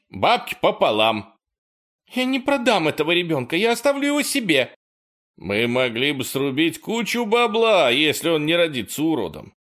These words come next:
«Он ведь не родится уродом? Ты делала какой-нибудь из тех тестов, чтобы узнать, не дебил ли он?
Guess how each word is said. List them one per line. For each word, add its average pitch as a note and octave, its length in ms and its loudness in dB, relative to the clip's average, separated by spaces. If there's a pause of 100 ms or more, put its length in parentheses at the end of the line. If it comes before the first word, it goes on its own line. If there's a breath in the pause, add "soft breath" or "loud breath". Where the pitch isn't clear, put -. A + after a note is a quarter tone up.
(260)
«Он A#2 200 -2
ведь C#3 280 -2
не C#3 120 2
родится E3+ 480 0
уродом? A2+ 520 0 (180)
Ты A2 180 0
делала F#3+ 360 2
какой-нибудь B2+ 460 -2
из D3 180 -2
тех B2 220 -2
тестов, B2 580 -2
чтобы D3+ 340 -4
узнать, C#3+ 400 -2
не D#3+ 180 -2
дебил B2+ 480 -4
ли G2 120 -6
он? F2+ 240 -8